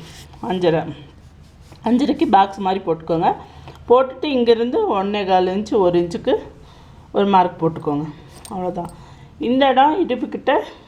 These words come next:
இங்கே நம்ம அளவு அகலம் எடுத்துருக்கோம் இல்லைங்களா, அங்கேருந்து ஒரு இன்ச், ஒன்றரை இன்ச் அளவுக்கு ஒரு கோடு போட்டுக்கோங்க. போட்டுட்டு அந்த பாடி ஷேப்பு போட்டுக்கோங்க. அவ்வளோதான், முடிஞ்சதுங்க நைட்டி. இது சைடில் வர கிளாத் எடுத்து கைக்கு கட் பண்ணிக்கிறோம். இப்போ இதை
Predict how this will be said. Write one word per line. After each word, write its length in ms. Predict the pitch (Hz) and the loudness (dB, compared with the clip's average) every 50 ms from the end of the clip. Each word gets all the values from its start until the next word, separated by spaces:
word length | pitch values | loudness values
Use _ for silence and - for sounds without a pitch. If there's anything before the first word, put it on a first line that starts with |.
| - 262 214 | -10 -6 -4
இங்கே 160 | 208 208 208 196 196 | -2 0 0 2 4
நம்ம 180 | 190 190 190 190 190 185 190 | 4 4 4 6 6 6 6
அளவு 240 | 190 220 220 220 220 208 202 196 185 185 | 4 4 2 2 2 2 4 4 4 4
அகலம் 260 | 190 208 220 262 226 214 | 4 4 2 2 2 0
எடுத்துருக்கோம் 380 | 202 190 - 196 196 - 202 | 0 0 -2 -2 -2 -2 -2
இல்லைங்களா, 280 | 185 180 185 202 208 214 190 180 | -2 0 2 4 6 6 6 6
அங்கேருந்து 440 | 180 202 208 208 202 208 214 240 349 453 - - - - - - - - - - - 202 214 | 4 0 -2 -4 -4 -4 -2 0 0 0 -2 -4 -16 -20 -20 -20 -20 -20 -16 -2 4 6 6
ஒரு 160 | 220 226 233 233 240 | 8 8 6 4 2
இன்ச், 200 | 262 269 269 269 240 220 | 2 0 0 2 2 2
ஒன்றரை 240 | 202 196 190 202 202 | 2 2 0 -2 -2
இன்ச் 180 | 220 208 - 233 | -2 0 2 2
அளவுக்கு 300 | 202 208 214 214 - 233 214 | 4 4 2 2 4 4 2
ஒரு 100 | 180 - - | 2 2 0
கோடு 180 | 196 202 196 190 196 | 0 0 0 0 -2
போட்டுக்கோங்க. 420 | 175 156 160 - - 147 143 147 135 143 - - - - - - - - - | -2 -4 -4 -4 -8 -8 -8 -8 -10 -12 -14 -20 -20 -20 -20 -20 -20 -2 2
போட்டுட்டு 400 | - 233 262 262 254 226 - 294 294 254 | 4 4 4 4 0 -4 -2 0 0 2
அந்த 140 | 220 196 175 190 | 0 0 2 2
பாடி 180 | 190 185 190 190 - - | 4 4 4 2 -2 -2
ஷேப்பு 300 | 196 180 180 180 180 170 175 | -2 -2 -2 -4 -4 -4 -2
போட்டுக்கோங்க. 440 | 160 147 - - - 143 139 143 156 - - - - - _ _ - - - - - | -2 -2 -4 -6 -10 -8 -8 -8 -10 -12 -14 -20 -20 -20 _ _ -20 -20 -14 -6 -4
அவ்வளோதான், 420 | 180 170 175 170 165 180 185 170 165 | -2 0 0 -2 -2 -2 -4 -4 -4
முடிஞ்சதுங்க 460 | 165 160 170 165 170 165 165 160 160 160 156 | -6 -6 -6 -6 -6 -6 -4 -2 -2 -2 -2
நைட்டி. 260 | 160 156 - 233 277 - - - - - - - - - - - - 233 | -2 -4 -4 -6 -6 -8 -10 -14 -20 -20 -20 -20 -20 -20 -12 -8 -6 -4
இது 160 | 240 220 247 240 240 233 226 220 220 214 214 208 208 208 | 0 4 6 8 8 8 8 8 8 8 6 6 4 2
சைடில் 380 | 220 240 247 269 240 254 254 233 | 2 2 4 2 2 0 0 0
வர 100 | 233 220 214 214 - | 2 0 0 -2 0
கிளாத் 300 | 214 202 202 202 - 208 202 | 2 2 2 2 0 -2 -2
எடுத்து 160 | 196 - 277 - - | -2 -4 -4 -2 0
கைக்கு 260 | 214 - - - 208 196 - | 0 0 0 -2 -6 -4 -2
கட் 180 | 175 165 160 - | -2 -2 -2 -2
பண்ணிக்கிறோம். 460 | 160 156 156 151 170 165 196 202 269 349 - - - - - - - - - - - - - - - _ | -2 -2 -2 -2 -4 -4 -4 -4 -4 -6 -6 -10 -20 -20 -20 -20 -20 -14 -12 -12 -12 -12 -16 -20 -20 _
இப்போ 120 | _ - 202 | _ 2 4
இதை 100 | 202 202 | 4 4